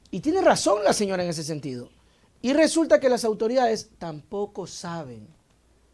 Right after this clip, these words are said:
¿ok? Tampoco están adecua-, tampoco están al tanto. Tampoco saben cuál es el paso a seguir, las propias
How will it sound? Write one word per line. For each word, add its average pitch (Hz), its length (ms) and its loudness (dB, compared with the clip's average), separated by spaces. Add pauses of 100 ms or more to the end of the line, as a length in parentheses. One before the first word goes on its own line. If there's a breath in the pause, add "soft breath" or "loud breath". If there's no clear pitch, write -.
(180)
¿ok? 139 140 -10 (140)
Tampoco 202 400 -8
están 185 220 -8
adecua-, 175 560 -6
tampoco 185 300 -12
están 190 180 -10
al 156 100 -10
tanto. 165 400 -10 (380 loud breath)
Tampoco 226 420 -2
saben 226 300 0
cuál 214 240 -2
es 220 120 -4
el 180 100 -6
paso 202 260 -8
a 190 40 -6
seguir, 175 360 -6
las 156 160 -6
propias 226 480 -6